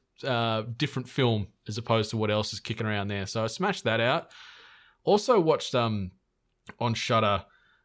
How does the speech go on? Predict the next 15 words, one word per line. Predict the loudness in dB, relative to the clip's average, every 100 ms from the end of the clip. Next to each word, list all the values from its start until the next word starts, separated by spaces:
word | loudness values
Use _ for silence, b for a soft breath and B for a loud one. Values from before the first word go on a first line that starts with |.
| _
I | -2
can't | 0
remember | 2 0
what | 0 -2
the |
series | -4 2 2 2
was | -2
called, | -2 -2 0
but | -4
it's | -6
a | -6
five | 2 4 4
episode, | 2 -2 0 2 2 0 -4
uh, | -8 -4 -4 -6 _ _
show | -6 0 2 2